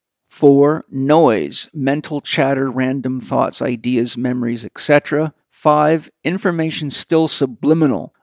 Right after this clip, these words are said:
undergoing development, growth, gaining energy, dimly apprehended,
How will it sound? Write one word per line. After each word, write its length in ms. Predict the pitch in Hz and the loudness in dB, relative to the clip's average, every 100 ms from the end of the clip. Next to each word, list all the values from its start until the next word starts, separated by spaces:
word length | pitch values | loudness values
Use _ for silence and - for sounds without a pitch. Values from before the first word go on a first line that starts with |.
| - | -6
undergoing 680 | 147 156 156 151 151 147 147 | -2 0 0 0 0 0 -2
development, 720 | 135 120 139 156 - 143 - | -4 0 2 2 0 -8 -10
growth, 520 | 135 143 147 147 - | 0 2 2 0 -6
gaining 420 | 151 156 170 156 - | -4 -2 -2 -4 -4
energy, 500 | 139 139 127 143 135 | -2 -2 -2 -6 -2
dimly 480 | 139 175 180 143 - | 0 0 0 -4 -4
apprehended, 760 | 139 135 127 - 127 127 123 | -8 -8 -10 -6 -4 -4 -6